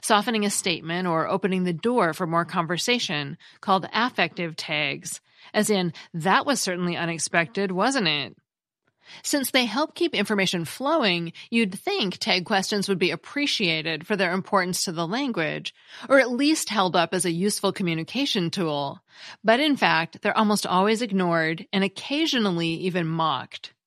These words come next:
This may be in part because tag questions have been identified as a female speech pattern. The linguist Robin Lakoff, in her landmark nineteen seventy-five book, Language and Woman's Place, listed tag questions alongside qualifiers,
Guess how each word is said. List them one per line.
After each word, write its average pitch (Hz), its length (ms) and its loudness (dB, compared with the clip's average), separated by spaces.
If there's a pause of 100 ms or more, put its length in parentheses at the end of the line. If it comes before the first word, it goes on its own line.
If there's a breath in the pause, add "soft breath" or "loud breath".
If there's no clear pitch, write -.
(640 loud breath)
This 269 180 4
may 320 200 0
be 370 200 -2
in 226 160 -2
part 170 380 0
because 190 260 0
tag 262 380 -6
questions 170 500 -2
have 185 140 -6
been 180 100 0
identified 175 640 0
as 165 160 -4
a 170 140 0 (180 loud breath)
female 170 680 -2
speech - 400 -4
pattern. 151 640 -4 (640 loud breath)
The 226 120 4
linguist 240 400 4
Robin 180 320 2
Lakoff, 170 500 0
in 196 100 -2
her 208 120 0
landmark 190 560 2
nineteen 175 300 0
seventy-five 175 640 0
book, 156 320 -4
Language 185 500 2
and 160 140 -2
Woman's 190 340 2
Place, 151 560 -4 (380 loud breath)
listed 247 400 0
tag 190 280 0
questions 170 500 -2
alongside 160 560 -2
qualifiers, 147 1040 -2